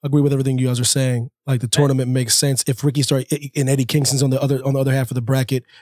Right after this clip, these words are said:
Speaker 1: If they meet, could be a cool match. If, if they, if this is, I'm over here, like I told you, I don't like, I don't like booking. I, I'm not a booker, but I'm looking at the bracket and, like, just logically, it should be Kingston versus Starks,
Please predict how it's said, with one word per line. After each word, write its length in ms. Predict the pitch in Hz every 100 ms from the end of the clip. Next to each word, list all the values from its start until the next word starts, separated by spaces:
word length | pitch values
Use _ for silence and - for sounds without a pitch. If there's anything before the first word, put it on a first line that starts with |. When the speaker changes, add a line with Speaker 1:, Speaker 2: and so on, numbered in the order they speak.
| -
Speaker 1:
If 140 | 117
they 160 | 147 131
meet, 360 | 127 135 127 _
could 120 | -
be 100 | 131
a 60 | 123
cool 260 | - 151 135
match. 560 | 131 131 123 - - _ _ _ _ _ _ _ _
If, 180 | 175 -
if 200 | 185 -
they, 140 | 170 143 -
if 140 | 175
this 160 | 190 160
is, 100 | 123 147
I'm 120 | 190
over 180 | 190 151
here, 80 | 143
like 100 | 147
I 20 |
told 160 | 165
you, 60 | 135
I 20 |
don't 100 | 151
like, 160 | 160 -
I 60 |
don't 260 | 147 156 156
like 180 | 165 131
booking. 360 | 151 - 123 117
I, 140 | 123
I'm 180 | 120 139
not 140 | 151
a 40 | 131
booker, 360 | 170 - 123 - _ _ -
but 120 | 147
I'm 120 | 131 139
looking 260 | 151 143
at 120 | 143
the 60 | 131
bracket 380 | 117 143 143 131
and, 100 | 127
like, 140 | 127
just 180 | 113 135
logically, 840 | 113 107 120 185 151 139 117 110
it 60 | 113
should 140 | 117 107
be 100 | 98
Kingston 440 | - 117 - 104
versus 240 | 104 95
Starks, 580 | - - 147 - - -